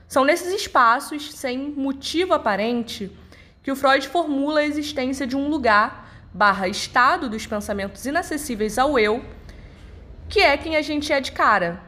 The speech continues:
O eu é quem cumprimenta o vizinho, quem dá bom dia quando entra em uma loja, quem pede comida no iFood. A grande sacada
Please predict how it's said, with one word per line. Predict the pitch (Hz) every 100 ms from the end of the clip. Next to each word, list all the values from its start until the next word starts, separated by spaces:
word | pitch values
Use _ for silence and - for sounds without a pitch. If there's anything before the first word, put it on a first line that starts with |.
| - - -
O | - 285
eu | 302
é | 403
quem | 392
cumprimenta | 381 311 269 226 214
o |
vizinho, | 254 359 285 277 262 254 254
quem | 254 226
dá | 208
bom | 214 226
dia | 208 196
quando | 196 196
entra | 185 185
em |
uma | 202 240
loja, | 302 214 214 208 196 196
quem | 233 226
pede | 208 190
comida | - 190 185
no | 196
iFood. | 294 - 240 240 226 208 220 - - - - - - - _ _ -
A |
grande | 240 302 453
sacada | - 392 381 262 302 392 262 196 196